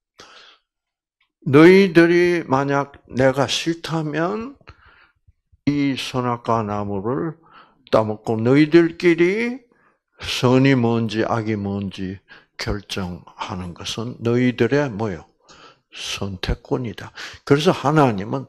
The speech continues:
선택권, 하나님이 무조건적 사랑이시라면 반드시 인간에게 뭐를 줘야 돼? 선택권을 주는 거야. 그래서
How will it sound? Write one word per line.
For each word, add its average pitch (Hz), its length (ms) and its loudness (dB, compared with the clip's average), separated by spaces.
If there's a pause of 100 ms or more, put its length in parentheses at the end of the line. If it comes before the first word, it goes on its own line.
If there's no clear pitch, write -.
(240)
선택권, 170 1200 -4 (280)
하나님이 143 580 2
무조건적 165 1000 0
사랑이시라면 127 1300 -6 (100)
반드시 254 920 -2
인간에게 160 840 2 (200)
뭐를 143 380 6
줘야 123 380 6
돼? 87 120 -4 (1000)
선택권을 - 600 -8 (100)
주는 - 220 -18
거야. - 40 -20 (360)
그래서 180 340 0